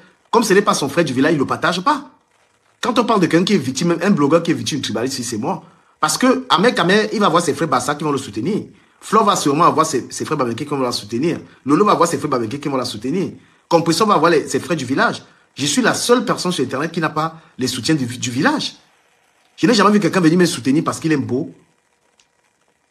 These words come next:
D'accord ? C'est pourquoi vous allez voir que des fois, ma, ma, ma,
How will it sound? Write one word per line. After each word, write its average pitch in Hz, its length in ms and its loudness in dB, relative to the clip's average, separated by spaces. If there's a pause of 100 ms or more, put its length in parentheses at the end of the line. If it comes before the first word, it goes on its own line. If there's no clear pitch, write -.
(600)
D'accord ? 214 440 0 (1200)
C'est - 100 -2
pourquoi 196 220 2
vous 214 60 4
allez 208 100 6
voir 214 120 4
que 214 80 2
des 160 140 4
fois, 196 140 0
ma, 175 100 4
ma, 135 320 0
ma, 131 380 -2